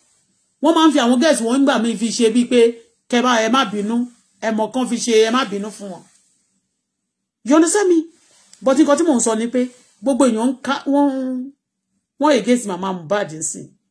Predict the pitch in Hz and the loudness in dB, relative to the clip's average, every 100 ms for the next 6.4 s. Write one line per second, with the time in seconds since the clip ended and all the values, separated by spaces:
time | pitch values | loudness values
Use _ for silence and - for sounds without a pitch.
0 | _ _ _ _ 226 240 247 226 226 220 | _ _ _ _ -10 -2 0 0 0 -2
1 | 208 185 185 185 - _ - 165 190 180 | -4 -4 -4 -8 -14 _ -16 -10 -10 -10
2 | 165 165 _ _ _ _ _ _ _ _ | -16 -18 _ _ _ _ _ _ _ _
3 | _ - 311 254 220 233 196 247 185 175 | _ 2 4 4 2 -2 -2 -2 -4 -8
4 | 180 139 - _ _ _ _ _ _ _ | -10 -10 -16 _ _ _ _ _ _ _
5 | _ - 240 208 240 311 339 233 226 214 | _ -6 -2 0 4 4 4 4 2 0
6 | 214 240 294 | 2 4 4